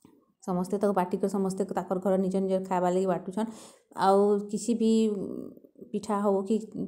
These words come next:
କିଛି ହେଲେ ଚଟ-, ବା-, ଚଟନି ଟିକେ ଭଲ ଲାଗ୍ସି। ଆଉ ସିଲ୍ଥି ବାଟିଲେ ଭଲ ଲାଗ୍ସି, ଲେକିନ୍ ମୁଇଁ ହରବର ହରବର ଗ୍ରାଇଣ୍ଡର ଥି ବାଟି ଦଉଛେଁ। ଆଉ ଗ୍ରାଇଣ୍ଡର କେନ୍ତା ଚଲାବେ କି ଟିକେ ହଟକେ ହଟକେ ଚଲାବେ ବୋଲେ ଗ୍ରାଇଣ୍ଡର ଦେଇକିନି ସିଲ୍ଥି ବାଟିଲା ଲେଖା ଲାଗ୍ସି।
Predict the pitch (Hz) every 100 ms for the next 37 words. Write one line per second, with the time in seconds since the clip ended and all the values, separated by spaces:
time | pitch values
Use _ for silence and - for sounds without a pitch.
0 | - 202 - 208 214 208 190 190 185 185
1 | - - - 190 208 208 202 202 190 175
2 | - 349 - - _ _ _ _ _ _
3 | - _ _ _ 208 202 208 202 208 -
4 | 320 359 359 247 247 240 220 190 214 214
5 | 220 226 226 240 226 196 185 233 240 220
6 | 190 190 208 214 233 - - 190 190 185
7 | 175 240 269 - - - 202 202 240 277
8 | 240 254 262 247 220 254 247 277 254 240
9 | 240 214 - 254 262 247 240 226 208 214
10 | 233 254 214 202 220 262 277 285 240 233
11 | 226 196 202 196 190 196 175 -